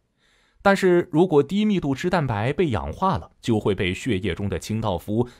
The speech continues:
单核巨噬细胞识别并吞噬掉，从而引发动脉粥样硬化斑块的形成，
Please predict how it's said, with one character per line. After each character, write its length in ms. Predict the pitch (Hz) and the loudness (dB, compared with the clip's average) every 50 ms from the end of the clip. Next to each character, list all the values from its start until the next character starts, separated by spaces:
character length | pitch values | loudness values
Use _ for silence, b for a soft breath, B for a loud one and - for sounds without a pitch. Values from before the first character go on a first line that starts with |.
| B B | B B
单 220 | - 226 240 247 | 2 2 2 2
核 200 | 240 - 151 175 | 0 -2 -4 -4
巨 240 | 185 - - 233 185 | -4 -4 -4 -4 -4
噬 160 | - - 147 | -2 -2 -2
细 160 | 131 - 135 | -2 -2 -2
胞 200 | 120 147 143 160 | 0 2 0 0
识 280 | - - - 123 139 175 | 0 -2 -2 0 0 0
别 220 | - 104 110 131 | 2 0 0 0
并 180 | 127 127 107 95 | 0 0 -2 -2
吞 260 | - - - 214 262 | 0 0 0 0 0
噬 160 | 262 - - - | 0 -2 -2 -4
掉， 240 | 92 - - _ _ _ | -4 -8 -12 _ _ _
从 180 | - - 147 147 | -6 -2 2 4
而 160 | 147 151 - - | 4 4 2 0
引 180 | - 135 127 131 | -2 -2 -2 0
发 240 | 127 160 156 156 156 | 0 2 2 2 2
动 220 | - 185 165 143 | 2 0 0 0
脉 240 | 151 147 135 123 120 | 0 0 2 0 0
粥 220 | 123 - 170 175 | 0 0 0 2
样 200 | 185 175 147 127 | 2 2 2 0
硬 160 | 143 160 135 120 | 0 0 -2 0
化 180 | 123 127 104 | 2 2 2
斑 180 | - 135 139 156 | 2 2 -2 -2
块 180 | - - 113 | 0 0 0
的 80 | - 87 | 0 -2
形 180 | - - 92 - | -4 -4 -4 -4
成， 220 | - 78 80 | -2 -4 -6